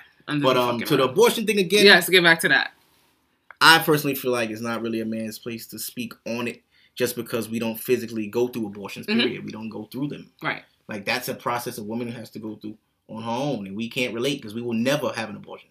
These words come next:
Speaker 1: No.
Speaker 2: We will never carry a child.
Speaker 1: No.
Speaker 2: We will never birth a child.
Speaker 1: No.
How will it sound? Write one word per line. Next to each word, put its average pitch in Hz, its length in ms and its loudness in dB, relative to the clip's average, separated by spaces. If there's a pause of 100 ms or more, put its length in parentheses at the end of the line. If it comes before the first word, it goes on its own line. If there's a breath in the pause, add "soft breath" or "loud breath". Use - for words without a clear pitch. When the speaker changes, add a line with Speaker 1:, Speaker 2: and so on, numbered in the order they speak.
Speaker 1:
No. 143 220 -12 (100)
Speaker 2:
We 117 60 -6
will 127 140 2
never 131 300 4
carry 131 320 2
a 123 40 0
child. 139 420 -2
Speaker 1:
No. 240 120 -12 (240)
Speaker 2:
We 117 80 -10
will 113 140 -4
never 143 440 4
birth 160 340 8
a - 60 -8
child. 104 360 -4
Speaker 1:
No. 78 60 -14